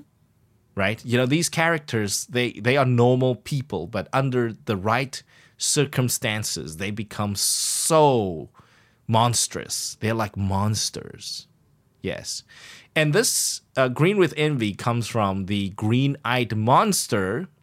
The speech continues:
okay? And this is in Othello, Act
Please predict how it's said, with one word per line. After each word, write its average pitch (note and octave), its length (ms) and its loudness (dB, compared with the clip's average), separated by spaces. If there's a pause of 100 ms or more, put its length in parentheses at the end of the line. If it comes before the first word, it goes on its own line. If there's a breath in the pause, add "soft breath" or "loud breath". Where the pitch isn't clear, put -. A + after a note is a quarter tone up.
(100)
okay? G#2+ 500 -2 (380 loud breath)
And C3+ 140 2
this F#3 220 4
is F3 320 2
in C#3 200 -2
Othello, D3 760 4 (480 soft breath)
Act - 280 -4